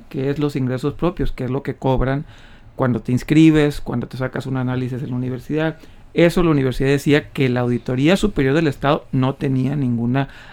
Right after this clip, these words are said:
atribución, esa tercera bolsa. La segunda bolsa, vamos, la que viene directamente de los diputados, los diputados del Congreso del Estado de Sinaloa le asignan una bolsa, repito, eran como trescientos millones de pesos en el, en el veintiuno. Eso sí,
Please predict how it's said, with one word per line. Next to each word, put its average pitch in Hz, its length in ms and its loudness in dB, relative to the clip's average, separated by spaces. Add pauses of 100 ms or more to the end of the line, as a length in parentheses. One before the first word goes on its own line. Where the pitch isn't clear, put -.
(140)
atribución, 139 600 2 (120)
esa 160 320 2
tercera 139 320 -2
bolsa. 131 400 -6 (500)
La 123 160 -6
segunda 139 380 0
bolsa, 151 320 4
vamos, 123 280 0
la 107 140 -8
que 117 140 -8
viene 135 280 4
directamente 156 540 4
de 170 60 4
los 139 120 4
diputados, 135 680 0
los 120 160 -6
diputados 131 440 -2
del 147 100 0
Congreso 123 340 -4
del 135 120 0
Estado 131 240 -6
de 143 40 -12
Sinaloa 127 300 -2
le 131 80 -4
asignan 135 440 -6 (520)
una 135 180 -2
bolsa, 131 480 -2 (400)
repito, - 380 -8
eran 131 100 -4
como 120 180 -4
trescientos 120 380 -8
millones 127 200 -4
de 120 40 -8
pesos 127 340 -10
en - 120 -6
el, - 200 -12
en - 100 -8
el 120 100 -10
veintiuno. 135 440 -4 (640)
Eso 196 260 2
sí, - 460 2